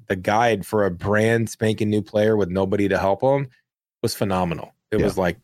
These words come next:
Speaker 1: "Go here, do this, go here, do that." Um, it didn't teach you how to play the game really, but as a first experience, I definitely think that's a great experience because you can see the potential of the game. You can see, like, you can experience a lot of things.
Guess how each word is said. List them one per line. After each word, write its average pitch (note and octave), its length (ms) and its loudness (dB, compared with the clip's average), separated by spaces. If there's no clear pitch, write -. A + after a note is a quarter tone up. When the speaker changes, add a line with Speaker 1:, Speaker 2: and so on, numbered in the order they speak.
Speaker 1:
"Go F2+ 120 -6
here, F#2 180 0
do E2+ 160 0
this, E2 240 -2
go - 160 -2
here, E2+ 160 0
do E2 180 -4
that." E2 300 -2
Um, F2+ 480 0
it A2+ 80 0
didn't B2+ 240 0
teach C3+ 260 -2
you A#2+ 80 2
how A#2 80 4
to G#2 80 0
play A#2+ 160 0
the G2 100 -2
game A2 300 0
really, F3+ 260 4
but B2+ 260 -2
as A2 180 2
a G2+ 60 0
first - 380 0
experience, C3 640 -2
I G#2 120 2
definitely G#2 500 0
think F2 240 -4
that's F2+ 180 0
a G2 60 -2
great F2+ 320 0
experience G2 540 -2
because G2+ 360 -2
you F#2 80 -2
can F2+ 140 -6
see G2 260 0
the F#2+ 120 -2
potential F2+ 480 -2
of E2+ 60 -2
the E2+ 60 -6
game. F#2+ 540 0
You F2+ 100 0
can F2+ 160 -2
see, F2 540 0
like, G2 80 -2
you G2+ 80 2
can F#2+ 100 0
experience F#2+ 440 -2
a - 20 -2
lot F2 140 2
of F2 100 -4
things. F2+ 420 -2